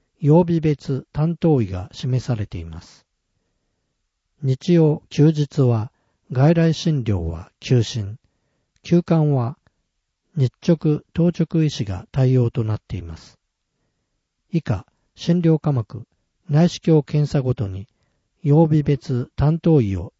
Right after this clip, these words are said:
読みます。内科、診療は週六日。月曜日、第一内科、林院長。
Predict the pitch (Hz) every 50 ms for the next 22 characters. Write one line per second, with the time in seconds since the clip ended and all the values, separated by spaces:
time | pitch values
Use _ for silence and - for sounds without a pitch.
0 | _ - - 120 104 104 98 92 87 78 - - - _ _ _ _ _ _ _
1 | _ _ _ _ _ _ _ _ _ _ _ _ _ _ _ _ _ _ _ _
2 | _ _ _ _ _ _ _ _ _ _ _ _ _ _ _ _ _ _ _ _
3 | _ _ _ _ - 151 143 143 151 151 - - 135 120 107 104 _ _ _ _
4 | _ _ _ _ _ _ _ _ _ _ - - - 151 156 147 147 143 135 123
5 | 120 120 110 107 _ - - - - 143 120 90 95 107 117 117 107 - - 110
6 | 101 95 _ _ _ _ _ _ _ _ _ _ _ _ _ _ _ _ _ _
7 | _ _ _ _ _ _ _ _ _ _ _ _ _ _ _ _ - 147 139 139
8 | - - 175 165 151 127 - - 95 101 _ _ _ _ _ _ _ _ _ _
9 | _ _ _ _ - 143 131 160 165 180 175 - - 165 156 151 135 113 - -
10 | 107 85 80 - _ _ - - 135 139 139 135 - - 139 135 139 123 107 101
11 | _ - - 92 87 92 -